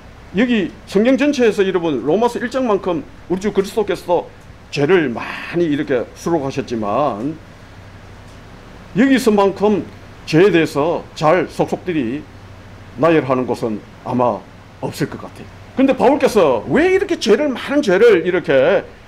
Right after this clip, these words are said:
속속들이 다 이렇게 낱낱이 나열하고 있습니까? 그것은 제가 볼 때 혹이나 한 사람이라도 죄를 깨닫지 못할까 봐 그런 게 아닌가 싶어요. 그래서 저는 뭐 설교가,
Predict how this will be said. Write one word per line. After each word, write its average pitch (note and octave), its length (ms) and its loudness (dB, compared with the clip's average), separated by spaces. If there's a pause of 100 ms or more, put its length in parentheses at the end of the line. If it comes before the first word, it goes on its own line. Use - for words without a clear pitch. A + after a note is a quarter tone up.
속속들이 B3+ 540 -6
다 - 80 -16 (360)
이렇게 G3+ 380 -4 (200)
낱낱이 D#3 720 0
나열하고 D3+ 420 2
있습니까? C#3 480 -6 (720)
그것은 D#3 520 -2 (340)
제가 A3+ 180 -10
볼 A3 100 -6
때 - 80 -10
혹이나 D#4 600 2 (140)
한 G3+ 160 0
사람이라도 G3+ 480 -2 (220)
죄를 G3+ 260 4
깨닫지 B3 360 -2
못할까 G3 400 -2
봐 D3+ 120 0
그런 D3+ 240 0
게 B2+ 80 0
아닌가 A#2 280 -2
싶어요. - 300 -16 (600)
그래서 A#3+ 160 0
저는 A3+ 240 4
뭐 F3+ 100 0
설교가, F3 640 2